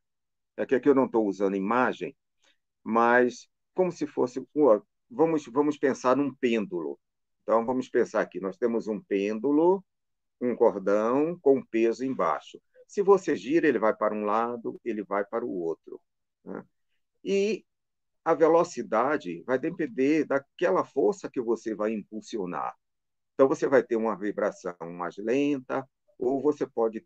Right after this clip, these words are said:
ter uma vibração mais rápida, depende da velocidade que você emprega nisso daí. Portanto, vibração, no conceito da física,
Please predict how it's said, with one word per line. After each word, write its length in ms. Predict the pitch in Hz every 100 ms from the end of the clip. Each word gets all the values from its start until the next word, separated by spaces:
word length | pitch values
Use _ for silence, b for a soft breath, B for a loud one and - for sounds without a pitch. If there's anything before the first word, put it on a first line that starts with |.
| -
ter 300 | 101 110 -
uma 200 | 123 110
vibração 800 | 123 110 113 - 101 104 117 117 _ _ _
mais 380 | 95 110 123 120
rápida, 540 | - 104 107 85 87
depende 460 | 87 104 - 147 135
da 120 | 110
velocidade 760 | 92 92 95 - 85 82 82 -
que 120 | -
você 320 | 85 85 85
emprega 480 | 80 80 73 76 76
nisso 280 | 73 71 71
daí. 300 | 82 78 - _ _ _ _ _ _ -
Portanto, 600 | 170 - 170 185 - - _ _ _ _ -
vibração, 680 | 165 180 117 - 98 87 - _ _ _ -
no 100 | 101
conceito 540 | 113 98 120 123 120
da 140 | 92 -
física, 680 | - 135 123 135 - 127